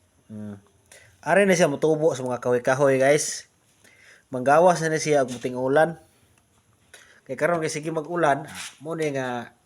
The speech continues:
daghan kang kulakdop. Ah, kulakdop, kung judge ko nun sa Mindanao, yung mama.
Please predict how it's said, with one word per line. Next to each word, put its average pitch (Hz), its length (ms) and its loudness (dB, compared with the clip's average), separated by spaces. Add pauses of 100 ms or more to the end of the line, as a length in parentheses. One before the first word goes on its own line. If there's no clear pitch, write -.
(120)
daghan 135 240 -4
kang 135 240 -8
kulakdop. 131 560 -4 (1500)
Ah, 120 320 -12
kulakdop, 139 560 -4
kung 123 160 -6
judge 147 400 0
ko 160 80 0
nun 160 80 -2
sa 147 160 -6
Mindanao, 156 480 0
yung 147 80 -6
mama. 165 560 -2